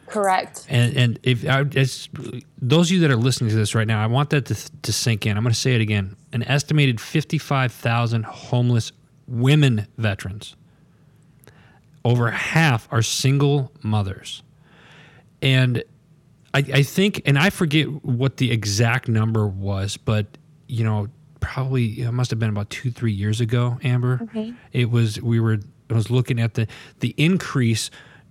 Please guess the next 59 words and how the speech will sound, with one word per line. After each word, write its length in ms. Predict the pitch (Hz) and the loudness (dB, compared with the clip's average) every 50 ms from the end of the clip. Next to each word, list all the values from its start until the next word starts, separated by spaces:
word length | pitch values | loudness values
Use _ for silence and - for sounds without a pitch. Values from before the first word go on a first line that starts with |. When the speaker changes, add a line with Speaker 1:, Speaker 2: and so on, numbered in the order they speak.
| _ _ _ _ _ _ _ _ _ - | _ _ _ _ _ _ _ _ _ -2
Speaker 2:
of 180 | 123 120 107 104 | -2 -2 -2 -4
homeless 560 | - - - - 147 151 151 143 123 - - | -10 -8 -4 -2 0 2 2 2 0 0 0
women 300 | 123 127 135 135 120 113 | 0 2 2 2 2 0
veterans 400 | 104 107 107 - - 107 101 - | 0 -2 -2 -4 -4 -8 -10 -8
has 260 | - - 123 110 104 | -6 -4 -4 -4 -2
increased, 840 | - 131 120 110 - - - - 143 139 135 123 107 - - - - - - - - - - - - - - - - - - | -2 -4 -4 -4 -4 -6 -4 -2 0 2 2 2 0 -2 -4 -10 -20 -20 -20 -20 -20 -16 -14 -14 -14 -16 -18 -20 -14 -8 -6
uh, 80 | 120 113 - | -6 -4 -4
uh, 40 | 135 | -4
you 160 | 120 120 120 | -4 -2 -2
know, 220 | 117 107 110 107 - - - - _ _ _ _ _ _ - 147 - | -2 -2 -4 -6 -6 -10 -20 -20 _ _ _ _ _ _ -14 -10 -8
a, 80 | - - - 160 | -6 -6 -6 -6
a 40 | - | -6
few, 420 | - - 143 156 131 113 120 120 - - | -4 -2 -2 0 0 -2 -6 -10 -12 -12
it, 220 | 160 - 123 - - | -12 -10 -10 -6 -4
it's 220 | 131 123 117 - - | -4 -4 -2 0 2
Speaker 1:
Oh, 180 | 220 226 220 | 2 2 4
Speaker 2:
up 80 | 214 196 | 2 4
to 80 | 175 | 4
Speaker 1:
yeah. 20 | 151 | 4
Speaker 2:
like, 180 | 139 127 113 | 4 4 4
what, 200 | 123 123 113 104 | 2 2 2 0
f-, 140 | 107 - - | -2 -4 -4
almost 360 | 127 131 139 170 156 117 - | 0 2 2 2 2 2 0
five 260 | - - 123 123 127 - | -2 -2 -2 -2 -2 -4
percent 380 | - 120 - - 127 127 135 | -4 -8 -6 -2 -2 0 0
or 40 | 135 | -2
something 200 | - - 127 135 | -2 -4 -4 -4
like 80 | 131 - | -4 -2
that, 100 | 139 135 | -2 -2
I 80 | 131 | -2
think, 220 | 127 - 147 135 127 | -2 -2 -2 -2 -2
right 100 | 123 123 | -2 -2
now, 140 | 127 127 | -2 -2
four 240 | 127 - - 131 120 | -4 -4 -4 -4 -4
or 20 | 117 | -2
five 260 | - 127 123 120 123 | -2 -2 -4 -2 -2
percent. 400 | 127 120 - - 123 127 131 120 | -4 -4 -4 -2 -4 -4 -2 -2
It 200 | 117 113 110 107 | -2 -2 -2 -2
might 180 | 113 113 113 | 0 2 4
Speaker 1:
Yeah, 240 | 120 240 247 233 208 | 4 6 6 6 6
Speaker 2:
even 120 | - - - | 6 4 4
be 60 | - | 6
more 120 | - 127 | 6 4
Speaker 1:
it's, 100 | 120 117 | 4 4
Speaker 2:
than 100 | 113 - | 4 4
Speaker 1:
in 100 | 220 233 | 4 6
Speaker 2:
that 100 | 254 - | 4 4
Speaker 1:
the 80 | - 214 | 4 4
last 200 | 220 226 - 202 | 4 2 2 2
Speaker 2:
even. 80 | 202 208 | 0 0
Speaker 1:
five 260 | 233 233 220 226 196 | 2 2 2 0 0
years, 380 | 220 226 240 262 269 254 233 226 | 0 0 2 2 2 0 0 -2
it's 180 | 202 190 - - | -4 -6 -6 -6
increased 500 | 196 202 202 - - 202 202 - - - | -8 -8 -8 -6 -6 -4 -4 -4 -4 -2
five 200 | 196 185 185 - | -2 -2 -2 -2
percent, 420 | 208 190 - - 208 214 208 - | -6 -6 -4 -2 -2 -2 -2 0
and 100 | 196 196 | 0 0
Speaker 2:
Yeah. 60 | 196 | 0
Speaker 1:
it's, 280 | 190 - - - - | 0 -2 -4 -10 -20